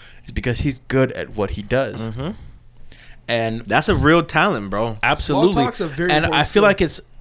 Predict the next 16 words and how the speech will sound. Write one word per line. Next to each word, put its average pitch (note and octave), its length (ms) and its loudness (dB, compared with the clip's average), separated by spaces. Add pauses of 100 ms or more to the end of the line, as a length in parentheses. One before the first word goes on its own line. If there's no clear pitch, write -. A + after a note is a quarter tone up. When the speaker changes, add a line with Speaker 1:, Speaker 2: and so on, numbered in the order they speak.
(140)
Speaker 1:
something, E3+ 460 0
uh, B2 540 2 (160)
J. C#3+ 180 2
Cole C#3+ 280 2
rapped B2+ 420 0
about G#2+ 420 -4 (320)
at G#2 120 -4
one G#2+ 200 -8
point G#2+ 200 -10
in G#2 60 -14
time. G2+ 320 -12 (220)
Isaac's G#2+ 300 -8
gonna G#2 120 -8
hate A2+ 220 -8
this, - 160 -12 (400)
but, D3 340 2